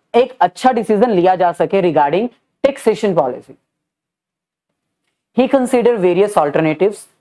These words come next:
to familiarize himself with the informations like attending a new few seminars,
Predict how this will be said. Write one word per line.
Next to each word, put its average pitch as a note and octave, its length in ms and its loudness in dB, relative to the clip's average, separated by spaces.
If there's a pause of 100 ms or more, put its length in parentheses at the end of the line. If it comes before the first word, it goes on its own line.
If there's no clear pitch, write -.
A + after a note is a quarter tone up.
(160)
to B3+ 80 0 (100)
familiarize F3+ 800 0 (320)
himself G#3+ 580 0 (260)
with F3+ 220 0
the A#3 200 0
informations F#3+ 580 -2
like D#3+ 340 0 (160)
attending D3+ 380 0
a D3 100 0 (140)
new B3 260 0 (380)
few C4+ 180 0 (100)
seminars, G#3 540 0